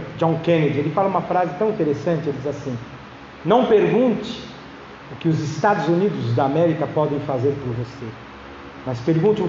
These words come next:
que você pode fazer pelos Estados Unidos." Isso tem, tem aquela conotação do patriotismo americano. O americano é patriota ao extremo.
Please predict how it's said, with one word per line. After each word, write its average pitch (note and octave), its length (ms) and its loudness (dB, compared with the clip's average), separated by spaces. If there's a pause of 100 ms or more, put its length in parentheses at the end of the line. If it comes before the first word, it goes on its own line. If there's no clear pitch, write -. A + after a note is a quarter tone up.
que G#3+ 120 -2
você A#3 1000 2 (380)
pode E3+ 300 4
fazer C#3+ 440 2 (260)
pelos B2+ 300 2
Estados A#2+ 320 -2
Unidos." A2 360 -2 (920)
Isso G#3 120 -6
tem, A#3+ 420 4 (560)
tem F#3+ 100 4
aquela G3+ 280 6
conotação G3+ 580 4
do F#3+ 80 2 (100)
patriotismo E3+ 920 2
americano. D#3+ 480 2
O D3 40 2
americano F3+ 440 0
é G#3 360 0 (680)
patriota G#3 640 4
ao G3+ 220 4
extremo. D#3+ 640 2